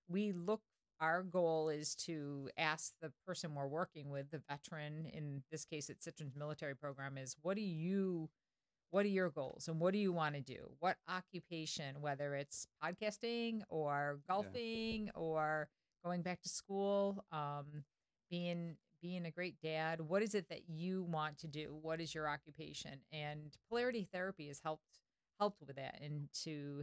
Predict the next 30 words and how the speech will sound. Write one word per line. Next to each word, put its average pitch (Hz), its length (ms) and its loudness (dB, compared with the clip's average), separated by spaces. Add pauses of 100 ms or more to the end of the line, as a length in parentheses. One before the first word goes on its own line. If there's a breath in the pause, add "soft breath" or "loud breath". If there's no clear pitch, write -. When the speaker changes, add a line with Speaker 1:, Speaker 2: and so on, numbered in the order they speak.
Speaker 1:
have 156 180 -2
people 139 280 -12 (200)
be 151 80 -10
focused 143 540 -8
and 139 160 -10
find 135 240 -6
a 131 60 -8
little 131 140 -6
more 123 200 -6
peace 143 340 -10
so 143 160 -4
that 127 200 -10
they - 120 -14 (140)
can 131 160 -8
make 117 220 -12
decisions 135 540 -10
in 127 100 -14
their 127 220 -18
life. 127 140 -18 (340)
Speaker 2:
So 110 160 4
it's 98 200 2
a-, 90 260 4 (140)
another 98 380 6
tool 95 520 4
in 90 80 2
your 90 120 4
bag 85 380 4 (380)
of 85 340 -4
many 92 260 4
tools 87 400 -2